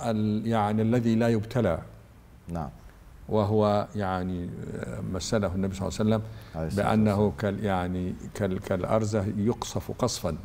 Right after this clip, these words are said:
Speaker 1: يعني، يموت قصفا.
Speaker 2: سبحان
Speaker 1: إنما
Speaker 2: الله.
Speaker 1: الم-، المؤمن، يعني، من الابتلاء كال-، كالنبتة يتكفأها الريح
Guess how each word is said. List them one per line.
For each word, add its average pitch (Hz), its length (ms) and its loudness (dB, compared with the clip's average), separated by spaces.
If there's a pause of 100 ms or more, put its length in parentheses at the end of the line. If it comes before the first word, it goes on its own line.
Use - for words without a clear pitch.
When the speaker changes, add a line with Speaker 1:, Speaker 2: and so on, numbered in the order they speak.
Speaker 1:
يعني، 85 360 0 (340)
يموت 98 340 4
قصفا. 101 360 -2 (260)
Speaker 2:
سبحان - 320 -4
Speaker 1:
إنما 107 240 4
Speaker 2:
الله. 101 100 2
Speaker 1:
الم-، 101 240 0
المؤمن، 117 600 2
يعني، 95 340 0
من 95 180 -2
الابتلاء 104 580 0 (420)
كال-، 101 240 -2
كالنبتة 113 500 2
يتكفأها 107 720 0
الريح 107 360 -2